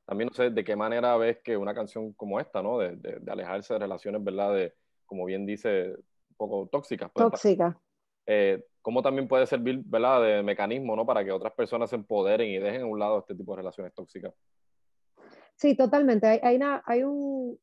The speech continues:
Speaker 2: un factor que yo intento también, ah, eh, adentrar en lo que es el video, que, que, que bueno, que sale mañana, y era que, que, mm, el video fuera un video muy inclusivo en el sentido de los, los personajes que en él,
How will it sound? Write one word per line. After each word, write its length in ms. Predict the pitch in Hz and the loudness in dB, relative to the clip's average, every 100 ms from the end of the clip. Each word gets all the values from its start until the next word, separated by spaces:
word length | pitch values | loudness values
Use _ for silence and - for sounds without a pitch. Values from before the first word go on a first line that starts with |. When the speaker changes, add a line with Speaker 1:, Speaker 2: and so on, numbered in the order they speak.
| - | -14
Speaker 2:
un 160 | 233 | -12
factor 400 | - 254 - 262 | -6 -6 -2 -2
que 140 | 247 240 | 0 0
yo 80 | 233 | 0
intento 500 | 220 240 247 247 233 | -2 -4 -4 -4 -4
también, 400 | 220 220 233 233 | -2 -2 -2 -4
ah, 300 | 233 233 - | -6 -8 -8
eh, 520 | 220 208 202 202 - - | -6 -4 -4 -6 -12 -2
adentrar 460 | 220 214 202 226 240 | 2 4 4 4 4
en 100 | 247 | 0
lo 100 | 214 | -2
que 60 | |
es 60 | 226 | -4
el 120 | 240 | -4
video, 520 | 226 226 240 254 214 208 - | -2 0 0 -2 -6 -10 -8
que, 300 | 208 196 190 | -6 -6 -4
que, 460 | 196 196 196 190 185 | -2 0 0 -4 -2
que 100 | 196 | 2
bueno, 220 | 196 202 | 4 4
que 120 | 202 196 | 0 -2
sale 220 | 196 202 | 2 4
mañana, 580 | 214 220 254 240 214 - _ _ _ _ _ - | 4 4 2 2 0 -4 _ _ _ _ _ 4
y 160 | 226 | 6
era 200 | 220 226 | 8 6
que, 420 | 247 254 233 - _ | 4 2 2 -2 _
que, 280 | - 220 208 | -4 -2 -2
mm, 220 | 202 202 | -4 -6
el 120 | 220 | -4
video 220 | 202 214 220 | 0 2 0
fuera 160 | 262 | -4
un 60 | 247 | -2
video 220 | 247 240 | 0 0
muy 160 | 226 226 | -4 -4
inclusivo 720 | 226 240 226 254 247 262 277 _ - | -4 -6 -4 -2 0 -2 -4 _ -8
en 300 | 214 208 196 | -4 -2 -4
el 100 | 185 | -4
sentido 360 | 202 196 202 | -4 0 2
de 80 | 220 | 2
los, 140 | 220 - | 2 0
los 180 | 220 202 | -2 -2
personajes 600 | 214 - 208 208 220 226 | -4 -4 -2 0 -2 -4
que 160 | 240 | -2
en 80 | 214 | 0
él, 260 | 214 226 | 0 -2